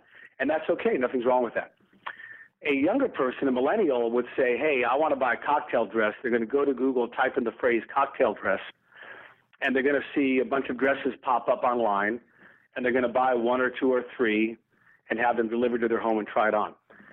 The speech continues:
And they really don't care where that dress came from. Uh, or another example, a more male example, uh, is, uh, when I was young, if you wanted to buy a T V, you went to Sears. I'm not even sure you went anywhere else but Sears,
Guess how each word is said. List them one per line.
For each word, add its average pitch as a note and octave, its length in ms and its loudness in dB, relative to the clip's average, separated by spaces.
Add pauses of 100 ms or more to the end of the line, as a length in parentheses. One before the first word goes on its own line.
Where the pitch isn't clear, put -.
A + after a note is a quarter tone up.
(220)
And C#3 80 -2
they E3+ 80 0
really G#3+ 200 2
don't F#3+ 220 0
care F#3 160 0
where E3+ 180 2
that E3+ 200 0
dress E3+ 160 2 (100)
came G#3 160 2
from. F2 300 -8 (640)
Uh, A#2+ 240 2
or D#3+ 260 2
another D#3+ 220 2
example, B2+ 420 0
a A#2+ 60 2
more B2 180 2
male C3 300 0
example, A#2 600 0
uh, A2+ 220 2 (640)
is, B2+ 240 0
uh, A#2 240 2
when A2 180 -2
I A#2+ 100 2
was C#3 160 2
young, B2+ 260 2
if A#2+ 100 -4
you B2+ 100 2
wanted C3+ 220 0
to B2 80 0
buy A#2+ 220 2
a - 40 -2
T C#3 200 -2
V, A2 100 -2
you A2 300 0
went B2+ 180 2
to B2+ 100 -4 (120)
Sears. A#2 320 2
I'm B2 100 0
not D#3+ 160 2
even G#2+ 220 -6
sure B2+ 100 4
you A#2 100 2
went A#2 160 0
anywhere B2+ 280 2
else C3 160 0
but - 240 -2
Sears, G2 240 -2